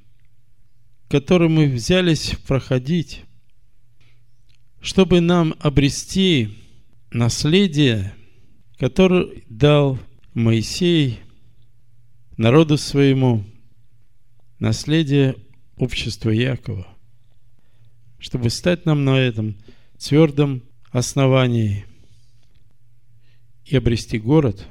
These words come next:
художник и строитель которого ты. Ибо от тебя, Господь, и хотение, и действие,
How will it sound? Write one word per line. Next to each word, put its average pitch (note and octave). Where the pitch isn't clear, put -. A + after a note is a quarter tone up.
художник C3+
и -
строитель A#2+
которого G#2
ты. G2+
Ибо F3
от E3+
тебя, D#3
Господь, -
и -
хотение, G3
и F3
действие, A#2+